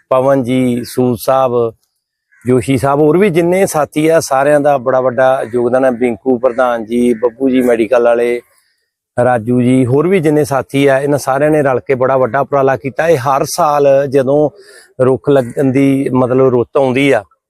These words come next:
ਇਹ ਰੁੱਖ ਲਗਾਉਂਦੇ ਆ, ਲੋਕਾਂ ਦੀ ਭਲਾਈ ਲਈ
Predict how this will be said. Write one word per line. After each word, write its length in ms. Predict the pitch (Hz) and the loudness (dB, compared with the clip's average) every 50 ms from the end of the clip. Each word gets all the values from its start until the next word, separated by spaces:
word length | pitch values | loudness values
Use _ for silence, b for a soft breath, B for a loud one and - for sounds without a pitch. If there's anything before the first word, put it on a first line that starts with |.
| - 143 | -8 -4
ਇਹ 220 | 151 156 165 165 | -2 0 0 0
ਰੁੱਖ 220 | 151 135 - - 147 | 0 -2 -2 0 0
ਲਗਾਉਂਦੇ 520 | 143 127 120 123 117 113 113 143 156 156 | 0 0 0 -2 -2 0 0 2 2 4
ਆ, 200 | 143 135 131 - - - | 2 2 0 -4 -6 -8
ਲੋਕਾਂ 340 | 131 127 127 120 - 131 131 | -4 -4 -4 -4 -2 -2 0
ਦੀ 80 | 127 135 | 0 0
ਭਲਾਈ 420 | 131 - 143 139 135 123 117 113 | -2 -2 -2 0 0 -2 -2 -4
ਲਈ 400 | 117 123 131 135 131 123 123 127 | -4 -2 0 0 0 0 -2 -4